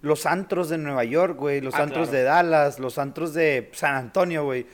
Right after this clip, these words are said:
Speaker 1: una botella te cuesta eso, güey. Entonces, de cuenta que ellos vienen a lo mismo.
Speaker 2: No, y aparte
Speaker 1: Pero
Speaker 2: toman,
Speaker 1: en Tulum, ¿verdad?
Speaker 2: toman tequila olmeca o algo así, ¿sabes? No toman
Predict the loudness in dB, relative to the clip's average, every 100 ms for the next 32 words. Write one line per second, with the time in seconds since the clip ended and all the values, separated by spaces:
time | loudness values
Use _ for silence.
0 | -20 -8 0 2 2 0 0 -2 -6 -4
1 | -4 -4 -4 -4 -6 -8 -2 -2 -2 -8
2 | -6 -2 -2 -2 -2 -2 -4 -6 -8 -8
3 | -6 -2 -4 0 4 4 4 2 2 4
4 | 4 4 0 -2 -2 -4 -4 -4 -4 -8
5 | -6 -6 -4 -4 -6 -6 -6 -6 -6 -8
6 | -8 -8 -6 -8 -10 -10 -10 -8 -10